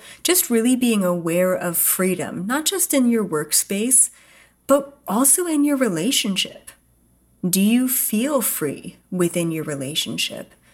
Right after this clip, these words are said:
Do you feel like you can say whatever it is that you want to say, whatever's on your mind? And if not, what's preventing you from doing what you want to do in your job, in your family, in your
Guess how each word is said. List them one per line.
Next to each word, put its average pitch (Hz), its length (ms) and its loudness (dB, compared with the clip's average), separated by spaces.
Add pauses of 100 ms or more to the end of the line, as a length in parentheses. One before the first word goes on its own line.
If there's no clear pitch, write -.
(460)
Do 180 160 0
you 202 220 4
feel 208 420 0
like 233 280 0
you 214 120 0
can 214 300 0
say 226 720 2
whatever 220 600 0
it 240 100 -2
is 247 300 0
that 233 60 -4
you 233 200 -2
want 247 180 -4
to 240 80 -2
say, 247 520 0
whatever's 208 520 -2
on 240 120 -2
your 233 120 0
mind? 226 520 -6 (260)
And 214 160 4
if 277 360 0
not, 202 840 -2 (480)
what's 269 420 2
preventing 220 1000 0
you 202 600 -2 (120)
from 190 320 0
doing 190 320 2
what 165 220 -2
you 165 100 0
want 160 240 -4
to 160 60 -4
do - 380 -6 (120)
in 233 400 4
your 180 220 0
job, 139 540 -8 (100)
in 233 360 4
your 190 180 0
family, - 560 -8
in 226 480 0
your 185 420 0